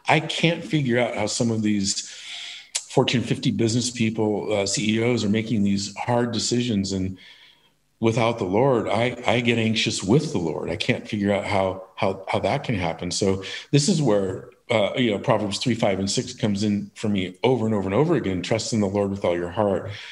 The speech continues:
Lean not into your own understanding, and all, acknowledge him in all your ways, and he'll direct your paths."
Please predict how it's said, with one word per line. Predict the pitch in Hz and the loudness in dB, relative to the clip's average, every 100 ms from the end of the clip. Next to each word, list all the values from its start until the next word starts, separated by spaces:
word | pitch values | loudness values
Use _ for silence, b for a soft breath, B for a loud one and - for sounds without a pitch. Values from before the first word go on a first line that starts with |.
| B - | B -2
Lean | 113 143 143 | 4 6 6
not | 120 107 | 4 2
into | 104 101 | 0 2
your | 98 | 2
own | 98 | 2
understanding, | 95 95 95 98 92 87 | 0 -2 -4 -2 -2 0
and | 90 | 0
all, | 95 98 - - | 0 -2 -6 -10
acknowledge | 98 98 95 101 | -2 0 0 0
him | 104 98 | -2 -2
in | 90 | 0
all | 90 | 0
your | 90 | 0
ways, | 87 87 90 - | 0 0 -2 -4
and | 92 | -4
he'll | 98 | -6
direct | 98 87 87 | -4 -4 -6
your | 80 | -8
paths." | - 104 87 73 - | -4 -2 -2 -4 -10